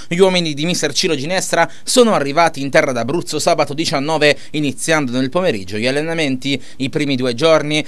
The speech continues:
sono stati seguiti da Amica nove T V in diretta Facebook, intervistando alcuni protagonisti di questo nuovo corso. Fra i tanti spicca Mauro Marconato, centrocampista con un mancino di tutto rispetto,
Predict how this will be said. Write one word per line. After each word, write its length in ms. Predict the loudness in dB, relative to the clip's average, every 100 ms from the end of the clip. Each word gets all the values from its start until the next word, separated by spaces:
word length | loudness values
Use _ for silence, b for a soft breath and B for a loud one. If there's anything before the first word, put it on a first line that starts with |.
| B
sono 260 | -2 0 0
stati 260 | -2 -4
seguiti 520 | -2 -4 -4 -4 -2 2
da 120 | 2
Amica 320 | 2 -2 -2
nove 300 | 0 0 0
T 120 | -2
V 160 | 0 0
in 100 | 0
diretta 380 | 0 -2 0 -2
Facebook, 640 | 0 -2 -2 -4 0 0 B B
intervistando 1000 | -6 -2 -2 -2 -6 -2 -2 0 2 2
alcuni 480 | 2 0 2 2 2
protagonisti 840 | 0 2 2 0 -2 -8 -6 -6 -6
di 120 | -2
questo 280 | 0 0 0
nuovo 280 | 2 2
corso. 500 | 2 2 0 0 0
Fra 400 | -2 -8 -4 -2
i 80 | 0
tanti 360 | 0 0 -2 -6
spicca 460 | -4 -4 0 2
Mauro 320 | 4 4 2 2
Marconato, 720 | 0 2 0 2 2 4 2 B
centrocampista 920 | 0 0 2 0 0 -2 -2 0 2 2
con 160 | 2
un 120 | -2
mancino 460 | 0 -2 -2 0 0
di 100 | 0
tutto 260 | 0 0 -2
rispetto, 640 | -4 2 2 2 2 2